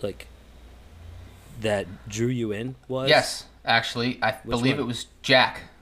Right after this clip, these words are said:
Speaker 2: from Bayside.
Speaker 1: Oh, uh, wow. That,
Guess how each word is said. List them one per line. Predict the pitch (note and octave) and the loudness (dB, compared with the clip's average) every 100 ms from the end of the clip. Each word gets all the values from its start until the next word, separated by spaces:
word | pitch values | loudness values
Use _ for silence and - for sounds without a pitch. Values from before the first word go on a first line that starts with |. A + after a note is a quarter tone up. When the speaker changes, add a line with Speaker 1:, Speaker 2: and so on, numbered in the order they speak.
| - | -16
Speaker 2:
from | - A2+ | -6 0
Bayside. | A#2 A2+ A2 E2+ - - - - | 2 2 0 -2 -6 -20 -20 -10
Speaker 1:
Oh, | E3 G3+ D#3 - - - _ - | -2 0 0 -4 -20 -20 _ -6
uh, | E3+ G3+ B2 | -4 -4 0
wow. | F3+ F3 C#3+ - | 0 0 -2 -8
That, | D3+ E3+ G3+ | -6 -4 -6